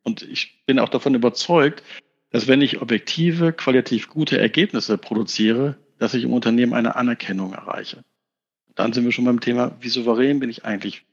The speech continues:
Wie werde ich akzeptiert? Wie werden auch Feststellungen akzeptiert? Muss ich viel über das Risiko diskutieren?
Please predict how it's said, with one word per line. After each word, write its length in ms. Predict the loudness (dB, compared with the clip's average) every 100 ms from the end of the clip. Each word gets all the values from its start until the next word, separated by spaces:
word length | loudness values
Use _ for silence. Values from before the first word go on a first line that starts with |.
| _ 0
Wie 180 | 2 4
werde 140 | 4
ich 160 | 2 -4
akzeptiert? 800 | -4 -6 -6 0 4 4 2
Wie 80 | 0
werden 300 | 2 4 2
auch 280 | -2 -6 -10
Feststellungen 920 | -2 2 2 2 4 4 4 2 0 -4
akzeptiert? 760 | -2 -2 -2 -2 2 2 0 _
Muss 160 | 0 2
ich 140 | -2
viel 280 | -2 -2 0
über 120 | 2
das 180 | 0 0
Risiko 360 | -2 -2 0 0
diskutieren? 720 | 0 -2 -8 0 4 4